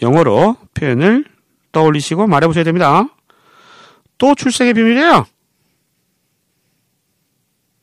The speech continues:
Is it another birth secret?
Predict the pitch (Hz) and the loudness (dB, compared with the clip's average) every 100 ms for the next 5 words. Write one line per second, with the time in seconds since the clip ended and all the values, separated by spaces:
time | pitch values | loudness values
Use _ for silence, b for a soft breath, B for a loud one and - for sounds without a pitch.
0 | _ _ _ _ _ _ _ _ _ _ | _ _ _ _ _ _ _ _ _ _
1 | _ _ - 117 175 131 120 147 160 185 | _ _ -8 -4 -4 -2 -2 -2 -2 -2
2 | - 151 - - 180 240 - | 0 0 0 -8 -6 -6 -6